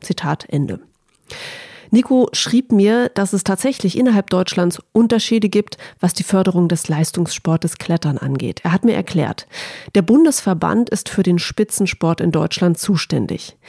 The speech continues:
Die Verbände auf Landesebene sind zuständig für den Nachwuchsleistungssport aus den jeweiligen Ländern. Und auf dieser Landesebene gibt es eben diese Unterschiede in der Förderung. Besonders engagiert seien Bayern, Rheinland-Pfalz, Nordrhein-Westfalen und Baden-Württemberg.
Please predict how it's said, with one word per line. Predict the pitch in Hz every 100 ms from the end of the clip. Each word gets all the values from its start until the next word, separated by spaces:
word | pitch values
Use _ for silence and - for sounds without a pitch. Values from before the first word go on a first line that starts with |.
| - - -
Die |
Verbände | 202 190 202 202 -
auf | 175 180
Landesebene | 180 226 285 262 - 180 185 220
sind | 208 175
zuständig | - 254 247 233 214 214 -
für | 196
den | 180 165
Nachwuchsleistungssport | 175 220 - 214 - 190 196 185 196 190 - - 180 185 - - -
aus | 180 190 190
den | 180 151
jeweiligen | 175 170 165 160 165 143
Ländern. | 151 143 - 156 - - -
Und | 208 -
auf | 180 - -
dieser | 226 196 165
Landesebene | 165 226 302 285 - 185 185 208 196
gibt | 208 208
es | -
eben | 202 202
diese | 208 220
Unterschiede | 311 262 - 170 156
in | 147
der | 131
Förderung. | - 156 147 - 69 165 - _
Besonders | 180 180 220 240 226
engagiert | 190 185 165 190 240 233
seien | 190 175 170 170 - -
Bayern, | 175 226 254 240 -
Rheinland-Pfalz, | 175 165 160 - - 185 226 254 - -
Nordrhein-Westfalen | 175 175 175 180 170 165 - - 170 180 226 226
und | 190
Baden-Württemberg. | 180 185 175 170 165 143 139 -